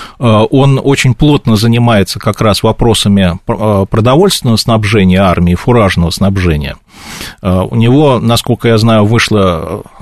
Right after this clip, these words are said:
одна или две монографии на эту тему уже. И он достаточно детально разбирает вот эти вот вопросы.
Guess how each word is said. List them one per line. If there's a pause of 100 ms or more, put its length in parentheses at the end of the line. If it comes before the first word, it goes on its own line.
(280)
одна
или
две
монографии
на
эту
тему
уже. (1000)
И
он
достаточно
детально
разбирает
вот
эти
вот
вопросы.